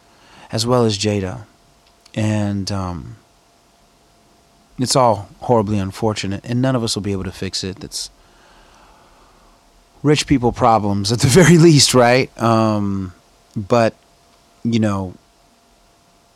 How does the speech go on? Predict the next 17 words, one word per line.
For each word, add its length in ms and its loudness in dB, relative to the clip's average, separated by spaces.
the 80 -2
psychological 720 0
grasp 400 -2
that 160 -8
it 80 -10
took 240 -4
on 240 -6
the 200 -12
country 440 -4
and 100 -6
the 60 -10
planet 480 -10
was 180 -16
really 480 -6
crazy 560 -6
to 120 -4
watch 600 -2